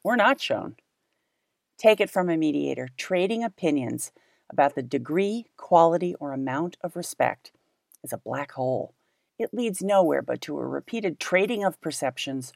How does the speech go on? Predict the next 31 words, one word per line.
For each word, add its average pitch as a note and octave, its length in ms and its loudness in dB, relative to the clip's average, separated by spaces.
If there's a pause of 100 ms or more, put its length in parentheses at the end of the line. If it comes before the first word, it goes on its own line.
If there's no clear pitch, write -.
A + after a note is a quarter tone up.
(580)
or F3 140 8
of E3 240 6
offensive D3+ 580 4
move C#3+ 320 -4
followed E3 360 -2
by F3 180 0
defensive F3 600 -4
move. - 340 -10 (640)
It D3+ 80 -4
distracts F3+ 560 0
you G#3 60 -4
from F3+ 180 -6
the D#3+ 80 -2
conversation D3+ 680 -6
that C#3+ 220 -4
is E3 220 -2
significant, - 600 -8 (420)
the - 60 -16
conversation E3+ 720 -2
that B2 120 -8
gets C3 220 -10
you B2+ 140 -6
off F#3+ 420 6 (160)
the - 80 -12
respect-disrespect - 1300 -2
teeter-totter - 680 -6 (500)
and - 120 -10
onto D#3+ 380 -4
a E3+ 60 -2
useful C#3+ 400 -6
path G#2 300 -10